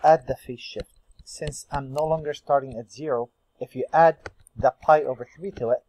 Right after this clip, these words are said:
that tells me where this peak is gonna happen. That tells me where on this line it's gonna hit the amplitude. It's not lined up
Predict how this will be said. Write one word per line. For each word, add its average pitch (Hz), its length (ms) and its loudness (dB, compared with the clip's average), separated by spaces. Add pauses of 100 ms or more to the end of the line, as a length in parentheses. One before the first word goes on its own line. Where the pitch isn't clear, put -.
(260)
that 226 360 10
tells 202 340 10
me 151 180 -10
where 147 200 2
this 170 240 -10
peak 170 240 -12
is 139 100 -12
gonna 127 240 -2
happen. 135 320 -8 (220)
That 190 180 4
tells 185 240 4
me 151 100 -12
where 143 320 4
on 147 180 -4
this 147 220 -16
line 151 220 -2
it's - 140 -20
gonna 131 200 -6
hit 143 200 -8 (180)
the 127 180 -2
amplitude. 117 460 -12 (2500)
It's - 180 -20
not 123 180 -8
lined 113 220 -8
up - 120 -6